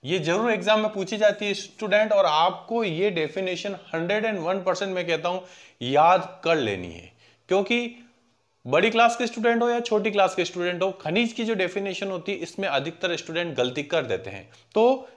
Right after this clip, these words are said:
स्टूडेंट, मैं इसकी डेफिनेशन लिखूंगा, आप इसको ध्यान से समझिएगा। क्या है डेफिनेशन? पृथ्वी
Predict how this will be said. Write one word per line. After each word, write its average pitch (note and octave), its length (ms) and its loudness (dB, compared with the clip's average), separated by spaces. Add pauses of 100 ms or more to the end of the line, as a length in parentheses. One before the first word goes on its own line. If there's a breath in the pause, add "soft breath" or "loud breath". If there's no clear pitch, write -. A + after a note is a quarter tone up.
स्टूडेंट, G#3+ 400 0
मैं G#3 80 0
इसकी G#3 180 -6
डेफिनेशन F#3+ 500 -4
लिखूंगा, F#3+ 420 -4
आप G3 100 2
इसको G3 220 -4
ध्यान D3+ 380 0
से F#3 140 -4
समझिएगा। G#2 580 0 (420 loud breath)
क्या G3 100 8
है A3+ 120 6
डेफिनेशन? F#3 680 0 (1200)
पृथ्वी G3+ 760 0